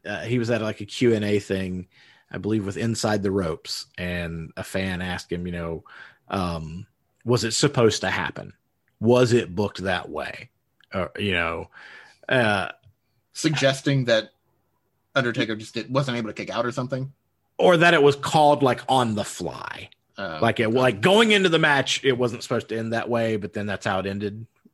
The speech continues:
Speaker 1: uh,
Speaker 2: Mm-hmm.
Speaker 1: however circumstance. And I love Heyman's response 'cause it's, it's so Heyman. He's like, and I, I'm not gonna go to the whole thing 'cause it's very, it's a, it's a long thing, but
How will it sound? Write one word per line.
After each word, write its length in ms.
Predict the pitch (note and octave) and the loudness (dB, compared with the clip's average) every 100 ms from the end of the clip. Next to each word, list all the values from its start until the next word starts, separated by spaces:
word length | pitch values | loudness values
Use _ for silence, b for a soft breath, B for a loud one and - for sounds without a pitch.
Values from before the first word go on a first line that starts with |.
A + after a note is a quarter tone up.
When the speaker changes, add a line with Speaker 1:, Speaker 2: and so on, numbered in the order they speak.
| _ | _
Speaker 1:
uh, 80 | - | -14
Speaker 2:
Mm-hmm. 180 | G#2+ G2+ | -14 -6
Speaker 1:
however 320 | A#2 A2 G2+ | -2 -2 -4
circumstance. 560 | - G#2 A2 A2 G#2 - B B B B B | -4 -6 -6 -6 -8 -10 B B B B B
And 120 | C3 | 2
I 60 | B2 | 4
love 280 | C#3+ G3 F#3+ | 8 6 6
Heyman's 500 | F#3 F3+ F3 E3+ D#3 | 4 4 2 2 2
response 760 | C#3 - B2+ B2+ A2+ - - B B B B - | 0 2 2 2 0 -10 -20 B B B B -4
'cause 120 | A#2+ | -2
it's, 200 | A#2 - | -2 -4
it's 280 | B2 A2 - | -8 -6 -6
so 320 | - D3+ D3 | 2 4 4
Heyman. 440 | A#2 C3 B2 A2 | 2 -2 -2 -6
He's 200 | A2 G#2+ A#2 | -6 -6 -4
like, 260 | G#2+ - _ _ _ _ _ _ - - | -6 -8 _ _ _ _ _ _ -20 -12
and 100 | A2+ | -10
I, 100 | G#2+ | -6
I'm 220 | G#2 G2+ A#2+ | -6 -6 -6
not 140 | A#2+ | -4
gonna 120 | A#2 | -4
go 120 | A#2+ | -2
to 60 | A#2 | -4
the 60 | A2+ | -2
whole 140 | A#2 | -4
thing 220 | A2+ A2 | -4 -6
'cause 160 | G2 F#2+ | -8 -12
it's 100 | F2+ | -10
very, 200 | A2 F#2+ | -8 -8
it's 180 | E2 F2 | -12 -16
a, 120 | F2 | -14
it's 160 | A2 F2+ | -14 -12
a 60 | |
long 440 | F2 A2+ G2+ F2+ F2 | -8 -6 -6 -8 -8
thing, 400 | B2+ G2+ F2+ F2+ | -6 -6 -10 -12
but 160 | F2 | -14